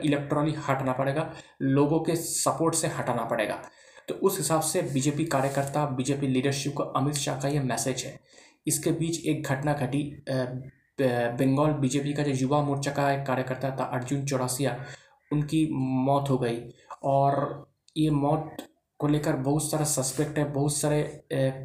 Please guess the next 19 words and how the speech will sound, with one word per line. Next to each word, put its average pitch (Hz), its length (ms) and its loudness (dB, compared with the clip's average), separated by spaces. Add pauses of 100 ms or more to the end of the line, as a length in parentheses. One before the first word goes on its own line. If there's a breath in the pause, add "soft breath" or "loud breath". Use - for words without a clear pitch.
(220)
कन्फ्यूजन 143 440 2
है। 123 500 -4
तो 143 60 -2
तुरंत 147 420 2
होम 143 240 0
मिनिस्टर 147 300 0 (140)
अमित 139 200 2
शाह 143 320 -2
उनके 139 200 0
घर 139 180 0
चले 127 280 0
गए 127 240 -2 (420 loud breath)
और 135 160 0
बोला 139 280 2
कि 151 140 0
ये 135 240 2
एक - 400 -4
पॉलिटिकली, 143 680 4
ये 143 540 0